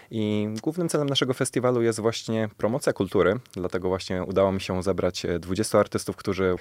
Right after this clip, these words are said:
chętnie wystąpią, realizując wspólny cel. I dodatkowo właśnie wszelkie fundusze z festiwalu przekażemy na Bruna i na jego terapię genową, która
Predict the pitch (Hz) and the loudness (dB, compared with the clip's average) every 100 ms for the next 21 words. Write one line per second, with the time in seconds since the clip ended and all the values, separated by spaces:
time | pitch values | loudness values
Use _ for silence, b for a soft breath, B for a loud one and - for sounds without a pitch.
0 | - 120 127 127 107 95 90 90 92 _ | -4 -4 -2 -4 -2 -2 -2 -2 -4 _
1 | B B B 95 90 98 95 95 - 120 | B B B -2 0 0 0 -2 -2 0
2 | 127 - 95 139 B B B 147 160 147 | 0 2 2 2 B B B 2 6 6
3 | - 131 120 113 - 104 101 - 101 - | 4 2 4 2 0 -2 -4 -8 -2 2
4 | 120 - 110 - 98 98 101 - 92 92 | 4 4 2 2 -4 -2 -4 -6 -4 0
5 | 92 92 - - 92 90 87 82 85 104 | 2 2 -2 0 2 2 0 -2 0 0
6 | 110 113 104 92 92 90 87 - 98 92 | 0 -2 -4 -2 0 0 -2 0 2 2
7 | 87 92 90 87 85 - - 90 85 | 2 2 2 2 0 -2 2 2 2